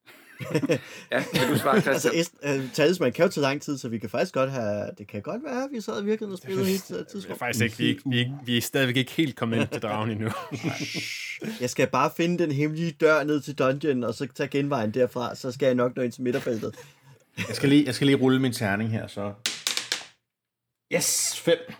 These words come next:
Speaker 1: Altså, vi har lavet en billedserie. Det var en af de få gange, hvor vi alle fire har været samlet.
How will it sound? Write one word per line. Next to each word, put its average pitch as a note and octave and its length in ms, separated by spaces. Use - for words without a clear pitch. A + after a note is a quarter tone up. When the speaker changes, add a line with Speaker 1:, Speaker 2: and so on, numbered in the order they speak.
Speaker 1:
Altså, - 160
vi G2+ 140
har A2 520
lavet C#3 600
en G2+ 320
billedserie. C#3+ 800
Det B2 160
var B2+ 60
en D3 180
af A2+ 100
de A#2 80
få D#3 220
gange, A#2 180
hvor B2+ 100
vi A2+ 120
alle B2+ 180
fire D3+ 300
har - 120
været G2+ 220
samlet. B2+ 520